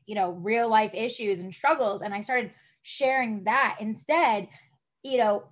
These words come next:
people all of a sudden felt like they could relate to me. And all of a sudden, at first, I lost quite a bit of following because people were like, "Whoa, what is she posting? This is not glam and pretty."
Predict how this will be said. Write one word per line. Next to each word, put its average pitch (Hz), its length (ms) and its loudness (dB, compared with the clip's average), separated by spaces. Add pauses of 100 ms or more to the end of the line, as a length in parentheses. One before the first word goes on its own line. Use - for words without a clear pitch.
(240)
people 311 380 0
all 247 320 4
of 240 60 0
a 247 40 -6
sudden 240 280 -6
felt 233 140 0
like 214 80 -2
they 226 80 -6
could 208 160 -6
relate 208 380 -4
to 262 80 -12
me. 208 160 -6
And 180 80 -8
all 233 180 4
of 254 120 -2
a - 40 -14
sudden, 247 360 0
at 226 220 -4
first, 415 300 2
I 254 80 4
lost 247 360 4
quite 247 140 -4
a 202 40 -4
bit 214 100 -6
of 214 80 -4
following 214 400 0
because 233 180 -8
people 220 220 -8
were 202 60 0
like, 190 180 2
"Whoa, 202 240 2
what 196 140 -2
is 196 80 -6
she 190 120 -8
posting? 214 480 -4
This 196 160 -12
is 190 100 -8
not 196 280 -4
glam 208 360 -2
and 190 140 -8
pretty." 311 400 0